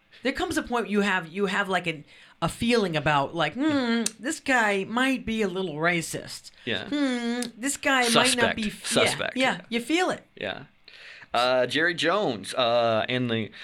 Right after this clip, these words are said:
Speaker 2: in the f-, uh, he was, uh, discovered, uh, owns, owns the Dallas Cowboys, uh, in Little, from Little Rock, Arkansas. He was, uh, found in the, uh, in nineteen fifty-seven picture of, uh, the Little Rock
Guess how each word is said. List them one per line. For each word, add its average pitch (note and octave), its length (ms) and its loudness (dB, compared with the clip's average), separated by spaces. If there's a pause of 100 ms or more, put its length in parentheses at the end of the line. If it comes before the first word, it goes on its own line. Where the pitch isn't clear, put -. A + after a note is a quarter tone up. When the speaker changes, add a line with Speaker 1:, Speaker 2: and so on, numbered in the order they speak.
(340)
Speaker 2:
in B2+ 140 2
the A2+ 60 2
f-, - 240 -6
uh, A2 260 2
he C3 80 2
was, C3 220 2
uh, G#2 220 6
discovered, G#2 540 2
uh, A2 220 0
owns, D3 220 2
owns D#3+ 160 2
the D#3+ 60 -6
Dallas C3+ 200 4
Cowboys, G2+ 500 0
uh, F#2+ 200 0
in A2+ 180 -2
Little, C#3+ 200 -2 (300)
from D3+ 180 0
Little C3 180 2
Rock, A2 240 2
Arkansas. F#2+ 480 0
He B2 180 -2
was, G#2+ 340 0
uh, F#2+ 120 0 (240)
found A2 500 2 (520)
in A2+ 320 2
the, G#2+ 580 0
uh, G2 460 0 (120)
in A2 140 -2
nineteen C3 480 0
fifty-seven D#3+ 1040 -6
picture - 720 -6
of, C3 400 2
uh, A#2 400 2
the A2+ 300 0
Little B2+ 260 0
Rock B2 320 -4